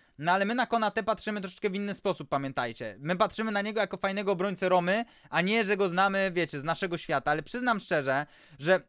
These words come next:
o tyle Gabriel jest ciekawszy, że... Ale nie, nie jest ciekawszy, bo chciałem powiedzieć, że Gabriel ma cechy, ale nie ma cech. Więc o niebo lepszym transferem jest z Romy, em, Konate, który wybrał Włochy nad Niemcami,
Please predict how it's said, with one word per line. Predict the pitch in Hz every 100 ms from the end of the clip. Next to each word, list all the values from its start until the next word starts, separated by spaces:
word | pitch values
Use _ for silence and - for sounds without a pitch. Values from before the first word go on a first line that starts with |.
| -
o | 175
tyle | 233 254
Gabriel | 220 196 208
jest | 196 -
ciekawszy, | 185 202 - 202
że... | 185 -
Ale | - 202
nie, | 170
nie | 151 175
jest | 131
ciekawszy, | - 120 117
bo | 147
chciałem | - 233
powiedzieć, | 226 226 214
że | 196
Gabriel | 202 185 196 196
ma | 190
cechy, | - 160 -
ale | 170 196
nie | 247 247
ma | 147
cech. | - 104 - _ _ _ _
Więc | 131 180 190 185 - - _
o | 185
niebo | 185 233 254
lepszym | 208 - 214
transferem | 196 190 180 170 165 175 170
jest | 151 165 165 - - _
z | 131 139
Romy, | 156 170 160 147 139 - _ _ _
em, | 117 135 139 139 139 139 143
Konate, | - 175 160 - 160 151
który | - 165
wybrał | 185 202 190
Włochy | 160 165 220 233 185
nad | 156 147 -
Niemcami, | 156 160 - 147 127 123